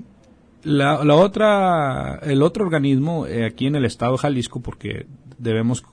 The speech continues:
eh, todos entender que estamos en una república federal, y en este caso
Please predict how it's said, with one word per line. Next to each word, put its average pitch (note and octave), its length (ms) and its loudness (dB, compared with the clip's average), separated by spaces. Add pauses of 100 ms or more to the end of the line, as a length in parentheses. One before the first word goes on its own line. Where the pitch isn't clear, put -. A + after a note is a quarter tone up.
eh, A2 420 -6
todos B2 280 -2
entender B2 460 -2
que A2 420 -4
estamos B2 440 -6
en A2 140 -4
una A#2+ 460 -4 (420)
república A2+ 1000 -2
federal, B2+ 640 0 (200)
y A2 220 -8
en G#2+ 140 -6
este A2+ 280 -6
caso C3+ 460 -2